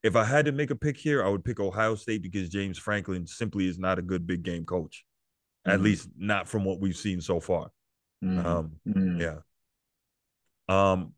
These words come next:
Speaker 1: okay, so now, now we'll take it down south. Duke and Florida State. And Duke is far exceeding expectations this year. Obviously, everyone
Speaker 2: Big
Speaker 1: knows
Speaker 2: time.
Speaker 1: Duke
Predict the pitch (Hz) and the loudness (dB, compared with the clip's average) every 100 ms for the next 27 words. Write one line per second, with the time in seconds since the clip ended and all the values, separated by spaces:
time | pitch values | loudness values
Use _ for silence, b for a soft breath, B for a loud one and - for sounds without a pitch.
0 | _ 127 120 117 120 117 104 110 113 110 | _ 2 4 4 6 4 6 6 4 4
1 | 82 104 107 107 95 120 104 95 98 95 | 0 -2 0 0 -2 -4 -4 0 0 0
2 | - 98 117 - _ _ _ - 85 165 | 2 2 2 -2 _ _ _ -8 2 2
3 | 196 - 110 98 - 113 110 101 - - | 2 -2 -4 -4 2 4 6 4 0 0
4 | 90 71 _ 90 92 92 85 80 _ _ | 0 -2 _ 0 2 0 -2 -8 _ _
5 | _ - 80 127 139 - - 110 101 87 | _ -18 0 2 2 0 -4 0 0 -2
6 | - - - - - 135 139 127 - 123 | -8 -18 -18 -10 0 4 6 4 0 -2
7 | 113 107 107 - 104 113 107 113 92 104 | 0 -2 -2 -4 -4 -2 -4 -4 -6 -6
8 | 104 98 95 95 90 98 92 92 98 95 | -2 2 2 2 -2 -4 -2 0 0 0
9 | 92 85 85 95 95 | -2 -2 -2 -2 -2